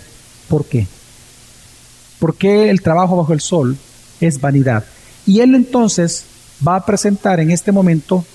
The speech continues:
cuatro razones o cuatro argumentos por los cuales el trabajo bajo el sol solo vas a recibir vanidad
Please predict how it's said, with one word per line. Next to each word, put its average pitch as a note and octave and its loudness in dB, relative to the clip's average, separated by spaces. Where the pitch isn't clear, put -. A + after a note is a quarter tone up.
cuatro G#3 0
razones F#3 -2
o B2+ -12
cuatro F3 -2
argumentos E3 0
por D3+ 0
los C3 0
cuales D#3 0
el C3+ 0
trabajo D3+ -2
bajo C3 -2
el A#2 2
sol G#3+ 0
solo G#3+ 0
vas F3+ -2
a F3 0
recibir E3+ 0
vanidad E3 0